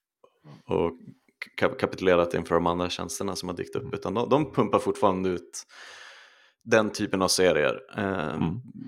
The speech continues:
Speaker 1: de är ju mästarna, mästarna av miniserier på många sätt. Eh, och det, det märktes ju med Mare of Easttown.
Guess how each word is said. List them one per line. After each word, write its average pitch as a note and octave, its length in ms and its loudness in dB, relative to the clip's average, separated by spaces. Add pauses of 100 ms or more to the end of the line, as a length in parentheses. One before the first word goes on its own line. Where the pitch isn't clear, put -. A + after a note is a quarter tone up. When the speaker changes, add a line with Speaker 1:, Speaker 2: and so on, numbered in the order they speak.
(240)
Speaker 1:
de G#2+ 120 4
är A2+ 60 6
ju G#2+ 60 4
mästarna, F#2 600 4
mästarna A2 500 0
av F#2+ 60 2
miniserier F#2+ 640 0 (840)
på F#2+ 80 2
många E2+ 220 -2
sätt. - 260 -6 (500)
Eh, - 60 -6 (600)
och - 60 -8
det, G#2+ 100 6
det G#2+ 140 2
märktes F2+ 360 0
ju F2 40 -2
med F2 100 0
Mare E2+ 240 0
of E2+ 60 -4
Easttown. E2+ 340 -2